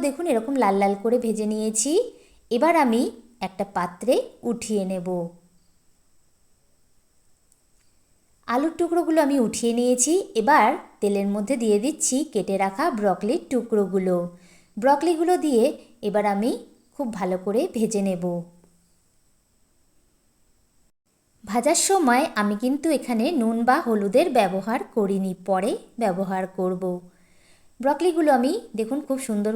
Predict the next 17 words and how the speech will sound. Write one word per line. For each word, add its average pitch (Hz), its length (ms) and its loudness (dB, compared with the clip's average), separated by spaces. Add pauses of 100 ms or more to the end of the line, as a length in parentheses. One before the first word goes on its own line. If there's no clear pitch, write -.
করে 262 220 2
ভেজে 208 300 -2
নিয়েছি। 220 380 -2 (960)
আর 254 180 -2
ভাজতে 202 380 -4
ভাজতেই 330 380 2 (180)
অনেকটা 202 280 -2 (120)
সফট 196 320 -2
হয়ে 233 220 0
গেছে। 233 260 0 (320)
এবার 302 160 2 (100)
আমি 240 160 2 (260)
উঠিয়ে 226 380 -2
নেব। 220 180 -2 (1900)
দেখুন, 196 360 -4 (240)
আলু 202 180 -2 (140)
আর 262 60 2